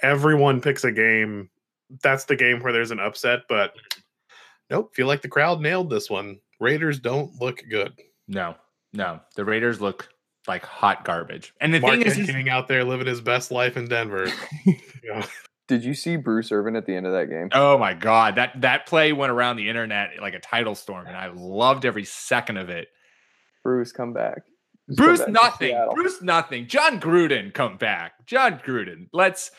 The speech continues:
Speaker 2: hindsight is not fifty fifty, by the way. Twenty twenty, you damn
Speaker 3: <laughs>
Speaker 2: dumbass. Super work, Jon.
Speaker 1: Uh, Mister Gruden, if you'd like to come onto the pod and defend yourself, we would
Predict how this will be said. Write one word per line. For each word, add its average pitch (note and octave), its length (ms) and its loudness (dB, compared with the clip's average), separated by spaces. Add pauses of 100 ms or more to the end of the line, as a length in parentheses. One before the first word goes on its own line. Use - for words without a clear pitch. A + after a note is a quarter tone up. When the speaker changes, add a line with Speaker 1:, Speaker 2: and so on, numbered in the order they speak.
(420)
Speaker 2:
hindsight B3+ 480 4
is F#3+ 120 2
not G#3 180 2
fifty G#3 300 -2
fifty, F#3+ 260 -2
by B2+ 200 -4
the A2+ 100 -8
way. F2+ 300 -10 (520)
Twenty A#3 220 2
twenty, G#3 360 2
you - 80 -10
damn C3 320 -4
Speaker 3:
<laughs> - 240 -4
Speaker 2:
dumbass. C3 520 -4 (160)
Super C#4 400 8
work, B3 240 8
Jon. A#2+ 360 2 (200)
Speaker 1:
Uh, C3+ 200 4
Mister F3+ 280 4
Gruden, F3 280 6
if A#2+ 120 0
you'd G3 140 6
like F#3 140 2
to C#3 80 -4
come D#3+ 160 4
onto C3 220 0
the A2 100 -2
pod D3 440 4
and A#2 100 -4
defend E3+ 340 2
yourself, C3 400 0
we D#3 80 2
would A#2 240 0